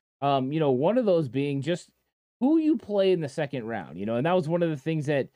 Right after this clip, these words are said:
that me and, and Jay Hill had a little bit of a conversation about was exactly what we were gonna, you know, like, where they were gonna be sitting and why it was important, because Jay Hill's really worried about round one. <laughs> He's,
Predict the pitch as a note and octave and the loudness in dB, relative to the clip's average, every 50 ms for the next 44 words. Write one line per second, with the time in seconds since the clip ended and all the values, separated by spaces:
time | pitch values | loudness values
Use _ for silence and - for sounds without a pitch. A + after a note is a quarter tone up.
0 | _ _ _ _ _ _ - D3+ D#3 C3+ B2+ C3+ C#3+ D#3 E3+ F3+ F#3 F3+ E3+ D#3+ | _ _ _ _ _ _ -2 0 0 2 2 0 -2 -2 -2 0 2 2 2 2
1 | D3 C#3+ C#3+ C3 - B2 C#3 C#3 C#3 C3+ B2 D3 D3 C3+ B2 C3+ D3+ D3+ D3 C#3+ | 2 0 -2 -6 -6 -4 -4 -2 -2 -2 -2 0 2 2 2 2 2 0 0 0
2 | C#3+ C#3 C3 B2 A#2 C3+ C#3 C#3 C3+ C3+ C3+ C3 A#2+ A#2+ - - C3+ B2+ A#2+ A2+ | 0 0 0 2 2 2 2 2 2 2 2 2 0 -2 -4 -2 -2 -2 -2 -4
3 | - - C#3+ D#3 E3 - - C#3 A2 G2 G#2+ G#2 G#2 G#2+ G2+ _ _ _ _ _ | -4 -2 -2 -2 -2 -4 -4 -6 -4 -2 -2 -2 -2 -2 -4 _ _ _ _ _
4 | _ _ _ - C#3 D#3+ E3+ E3 D#3+ C#3+ C3 C3+ _ _ _ _ _ _ _ _ | _ _ _ -2 2 2 4 4 2 0 -4 -10 _ _ _ _ _ _ _ _
5 | _ _ _ _ _ - - E3 D3+ B2+ B2+ D3+ D#3+ E3+ E3 - F3+ F3 E3 D3+ | _ _ _ _ _ -4 -2 -2 -2 0 0 0 0 0 -2 -2 0 0 2 2
6 | C#3 B2 B2+ D3 E3 E3 D#3 E3 E3 D#3 D3+ D#3 D3+ C#3+ C3+ A2 D3+ D#3 C#3+ C3 | 2 0 0 0 0 2 2 2 2 2 0 0 -2 -2 -4 -2 -2 0 0 0
7 | B2 B2+ C3+ C3 C3 C3 D#3+ F3+ F#3+ F#3 F3 F3+ F3 E3+ D#3+ D#3+ E3 D#3 C#3+ C3+ | 2 0 -2 -4 -2 0 0 2 2 2 2 2 2 2 2 0 0 -2 -2 -4
8 | B2+ - - F#3 F#3+ F3+ D#3+ C#3 C3+ C3 B2 C3 C#3+ D#3 D3+ C#3+ C#3 B2+ B2 A#2 | -4 -2 -2 0 0 0 0 0 -2 0 0 0 2 2 2 2 0 -2 -4 -6
9 | - F#3+ G#3 G3 E3 D3 C#3 - F#3 D#3 C#3 - _ _ - _ _ _ _ _ | -2 0 0 0 0 -2 -2 -2 -2 -2 -2 -6 _ _ -20 _ _ _ _ _
10 | _ - G3 A#3 D4+ D#4 D4+ B3+ A#3+ A#3+ G3+ D#3 D3+ F3+ F#3 F#3 F3 D#3 C3+ C#3+ | _ 2 2 4 4 4 4 4 2 2 2 2 2 2 4 4 2 2 2 2
11 | D3 D3+ D3+ D3+ D3 C3 B2 C3+ C3 B2+ A2+ G2 G2 G#2+ A2+ A#2 A2 A2 G#2+ G2 | 2 4 4 4 2 0 0 0 0 0 0 -2 -4 -6 -4 -4 -4 -4 -4 -6
12 | G#2 G2+ A2 G#2+ G2+ F#2+ F2 E2 C#2+ D2 - _ _ _ _ _ _ _ _ _ | -8 -8 -8 -8 -6 -6 -10 -12 -14 -16 -20 _ _ _ _ _ _ _ _ _
13 | - A#3 - - C4 B3 G3 F3 | -4 -4 0 0 0 0 0 -4